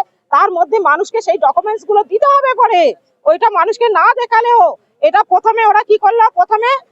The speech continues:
তোমরা ফর্মটা ফিল আপ করো, সব আমাদের কাছে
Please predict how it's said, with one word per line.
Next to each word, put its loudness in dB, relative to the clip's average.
তোমরা 0
ফর্মটা -2
ফিল 2
আপ -4
করো, -2
সব 2
আমাদের 0
কাছে -4